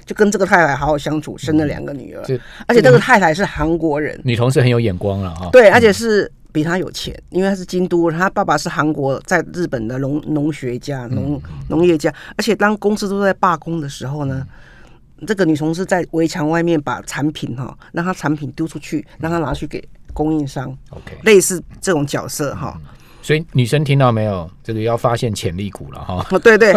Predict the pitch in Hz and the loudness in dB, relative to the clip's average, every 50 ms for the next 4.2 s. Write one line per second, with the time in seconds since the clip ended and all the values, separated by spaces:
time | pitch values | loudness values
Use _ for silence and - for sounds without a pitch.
0 | - - - 240 208 - - 254 247 - - - - - - - - - 269 247 | 4 4 0 -2 -4 4 8 8 8 8 6 2 -4 -14 -18 -2 4 4 6 8
1 | 247 190 - 277 240 247 269 262 247 - - 220 208 233 254 240 202 - 214 220 | 8 8 6 8 8 10 10 10 8 8 6 6 6 6 4 2 0 0 2 4
2 | 208 190 180 175 175 175 139 147 151 160 175 175 180 180 160 170 175 170 - 151 | 4 6 6 6 6 4 4 2 2 2 2 2 2 2 2 2 2 2 2 2
3 | 160 160 - - 151 139 147 147 151 151 147 - - - - - 220 254 262 254 | 2 2 2 0 -4 -6 -4 -2 -2 -4 -4 -6 -10 -12 -6 2 6 6 8 8
4 | 233 208 - | 6 4 -2